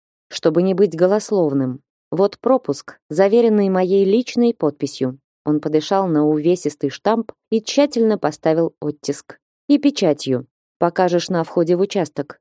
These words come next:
Тебя проводят к заключенной. А потом, слабым голосом уточнила я. Осознание того, что передо мной сильнейший некромант,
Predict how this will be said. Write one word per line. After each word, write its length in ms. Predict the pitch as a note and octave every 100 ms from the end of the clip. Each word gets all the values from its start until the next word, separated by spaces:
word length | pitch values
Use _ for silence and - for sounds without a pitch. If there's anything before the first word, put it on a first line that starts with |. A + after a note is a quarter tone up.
| _ -
Тебя 260 | F3+ E3+
проводят 460 | D#3+ E3+ F3+ E3+ C#3+
к 80 | D3+
заключенной. 760 | D#3 D#3+ D#3 D3+ C#3+ C#3 C3+ _ _ _ _ _
А 180 | - F#3+
потом, 760 | _ F3+ F3 - G3+ A3+ A#3+ B3 _ _ _ -
слабым 540 | - F3 D#3+ E3 E3+
голосом 460 | G3+ A#3+ F#3+ F3+ E3+
уточнила 540 | E3+ E3 F#3+ F#3+ F#3+
я. 320 | F#3+ E3+ D3+ _ _ _ _
Осознание 760 | F3 G#3 G3 F#3+ A3 A3+ G3 F3+
того, 360 | F3 E3+ G#3
что 280 | - - C#3
передо 380 | D3+ D3+ D3+ D#3+
мной 340 | D#3+ F3+ G3
сильнейший 760 | - D#3+ D#3 D#3 F#3 F3+ - C#3+
некромант, 720 | C#3+ C#3+ C#3 D3+ G3 D#3+